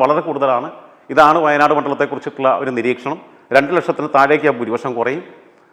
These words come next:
ഒന്നര ലക്ഷം വരെ സുരേന്ദ്രൻ നേടിയാൽ അത്ഭുതപ്പെടേണ്ടതില്ല. ആനി രാജ കഴിഞ്ഞ വർഷം, വ-, പ്രാവശ്യം സുനീറിന് കിട്ടിയതിനേക്കാൾ ഒരു ലക്ഷത്തിലേറെ വോട്ടുകൾ കൂടുതൽ പിടിക്കും. ഇതെല്ലാം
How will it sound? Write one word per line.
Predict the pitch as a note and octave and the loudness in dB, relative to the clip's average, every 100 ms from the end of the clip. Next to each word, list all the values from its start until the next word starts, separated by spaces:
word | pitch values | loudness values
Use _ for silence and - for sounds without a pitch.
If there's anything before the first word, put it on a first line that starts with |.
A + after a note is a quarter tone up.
| _ B2 | _ -2
ഒന്നര | E3 F#3+ | 2 2
ലക്ഷം | E3 D#3+ | 2 0
വരെ | C#3+ C3 | -2 0
സുരേന്ദ്രൻ | C3+ C#3 C#3+ C#3+ | -2 0 0 -2
നേടിയാൽ | C3 B2+ A#2 | -2 0 0
അത്ഭുതപ്പെടേണ്ടതില്ല. | G#2+ C3 C3 C3+ C3 C3 D#3 E3 - - A#2+ | -2 -4 0 0 0 -2 -2 -4 -16 -2 0
ആനി | E3 D#3+ | 2 4
രാജ | D3+ C3+ B2 C#3 | 4 2 0 0
കഴിഞ്ഞ | C#3 F3 | 0 0
വർഷം, | D#3 E3 D#3 | -2 -4 -6
വ-, | D3 D3 | -4 -2
പ്രാവശ്യം | D3 C#3 C3+ D3+ C3+ - - | 0 0 0 -6 -10 -16 -10
സുനീറിന് | C#3 D#3+ E3+ D3 | -4 -2 -2 -4
കിട്ടിയതിനേക്കാൾ | A#2 C#3+ C#3 C#3+ A2+ - - C#3 | -2 -2 0 0 0 -2 -8 -2
ഒരു | G3+ | -2
ലക്ഷത്തിലേറെ | A3 G#3 F3 D3+ C#3+ | -2 -2 2 2 2
വോട്ടുകൾ | C3 C#3 B2 A#2+ | -2 -4 -6 -6
കൂടുതൽ | A#2+ D3 | -2 -2
പിടിക്കും. | D3+ D3 F#3 F#3+ - _ - | -2 -4 -8 -12 -20 _ 0
ഇതെല്ലാം | D3+ C#3+ G#3 | 2 2 2